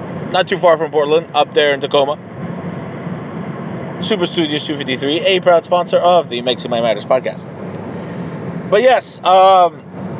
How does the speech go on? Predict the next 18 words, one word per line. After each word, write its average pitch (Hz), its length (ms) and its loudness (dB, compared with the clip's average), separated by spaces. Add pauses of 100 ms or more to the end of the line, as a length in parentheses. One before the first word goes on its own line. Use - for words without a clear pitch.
(1300)
I 247 640 2 (120)
had 226 460 -2
the 175 100 0
opportunity, 143 460 -4
thank - 380 -4
God 135 640 2
for 117 380 0
the 107 80 -4
holiday, 98 500 -2 (520)
to 190 340 4
f-, - 280 -14 (240)
up-, 294 280 -2
update 294 420 -2
my 202 120 4
research 175 640 -2
on 151 360 2
these 139 340 -8
races. 156 760 -4